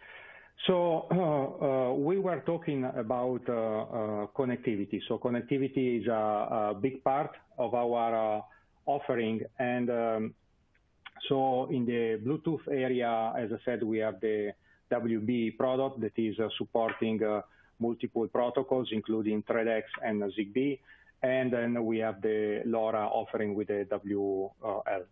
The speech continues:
So, uh, in terms of Bluetooth, we support, uh, the traditional application where you have a host connected to multiple devices,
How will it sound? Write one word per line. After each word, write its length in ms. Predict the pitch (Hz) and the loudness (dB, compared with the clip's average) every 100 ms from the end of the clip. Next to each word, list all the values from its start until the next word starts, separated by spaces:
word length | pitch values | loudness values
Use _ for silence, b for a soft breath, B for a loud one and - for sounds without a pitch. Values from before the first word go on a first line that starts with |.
| _ _ _ _ B B B B - | _ _ _ _ B B B B 0
So, 440 | 156 143 131 - - | 2 4 2 0 0
uh, 680 | 143 127 113 113 - _ | 2 2 2 -2 -6 _
in 60 | 131 | 0
terms 280 | 139 160 170 | 2 2 2
of 100 | 151 | 0
Bluetooth, 480 | 123 139 - 190 139 - | -2 -2 0 0 0 -6
we 440 | 131 123 127 123 123 - | -2 0 2 0 0 -2
support, 480 | 113 135 127 123 127 | -2 0 0 0 0
uh, 160 | 120 | 0
the 100 | 117 | -2
traditional 500 | - 117 123 - 135 | -2 0 0 0 -2
application 600 | 127 131 131 135 127 135 | 0 -2 0 -2 0 0
where 140 | 113 110 | 0 2
you 100 | 107 | 0
have 160 | 107 | 2
a 80 | 107 | 0
host 320 | 101 139 143 - - | 2 0 -2 -8 -6
connected 400 | 120 113 110 104 | -2 -2 -2 -4
to 60 | 110 | -2
multiple 440 | 110 104 113 101 | -2 -2 -4 -2
devices, 640 | 95 101 107 110 - 139 | 0 2 0 0 0 -2